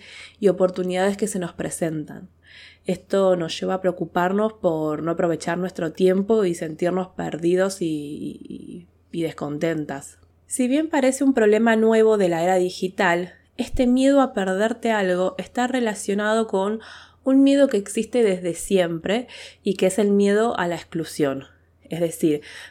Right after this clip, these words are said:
miedo a no pertenecer a un grupo. Y este me-, miedo es normal porque las personas somos seres sociales. El tema es que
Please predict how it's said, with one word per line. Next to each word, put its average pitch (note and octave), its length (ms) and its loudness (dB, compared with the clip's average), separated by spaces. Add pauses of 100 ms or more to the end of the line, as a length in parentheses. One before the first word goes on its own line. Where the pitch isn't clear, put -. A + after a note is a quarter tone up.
miedo A3 380 6
a A#3+ 40 6
no G3+ 140 4
pertenecer F3+ 480 -2
a F3 80 -2
un E3 80 -2
grupo. D3+ 460 -4 (300)
Y B3+ 100 0
este C#4 200 -2
me-, C#4 360 4
miedo C#4+ 500 2
es G3+ 180 -8
normal A3 640 0 (440)
porque F#3 240 -2
las A3 180 0
personas B3+ 720 -2
somos A#3 380 0
seres F3+ 280 -2
sociales. - 760 -8 (960)
El G3 200 4
tema D4+ 360 0
es C#4+ 120 -6
que A#3 580 2